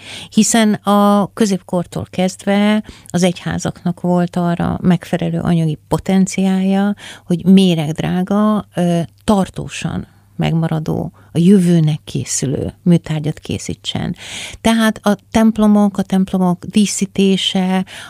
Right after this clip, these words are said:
a liturgiához kapcsolódó műtárgyak azok, amik az európai művészet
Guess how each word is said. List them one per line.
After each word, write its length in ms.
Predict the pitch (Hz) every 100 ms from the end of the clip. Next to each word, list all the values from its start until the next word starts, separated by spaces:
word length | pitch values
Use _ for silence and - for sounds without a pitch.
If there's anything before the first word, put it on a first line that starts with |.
| -
a 160 | 165
liturgiához 880 | 165 196 - 208 180 185 180 180 180
kapcsolódó 580 | - 180 - 180 175 175
műtárgyak 560 | 175 180 - 165 165 -
azok, 480 | 196 185 165 196 - - - -
amik 280 | 180 180 -
az 380 | 175 170 170 -
európai 500 | 180 170 170 165 175
művészet 640 | 180 170 156 151 -